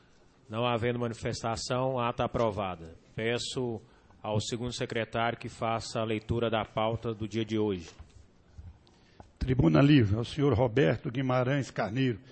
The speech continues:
Speaker 2: Assunto, moção de congratulação e reconhecimento pelos relevantes serviços pre-,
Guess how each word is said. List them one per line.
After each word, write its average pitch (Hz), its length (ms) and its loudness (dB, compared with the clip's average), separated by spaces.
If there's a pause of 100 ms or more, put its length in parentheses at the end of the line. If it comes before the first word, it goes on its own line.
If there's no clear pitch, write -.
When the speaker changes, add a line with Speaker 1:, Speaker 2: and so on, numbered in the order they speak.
(260)
Speaker 2:
Assunto, 127 560 -2
moção 131 520 2
de 131 100 -4
congratulação 139 960 0 (380)
e 135 80 4
reconhecimento 143 880 0
pelos 139 360 -2
relevantes 131 520 -2
serviços 127 340 -4
pre-, 123 220 -6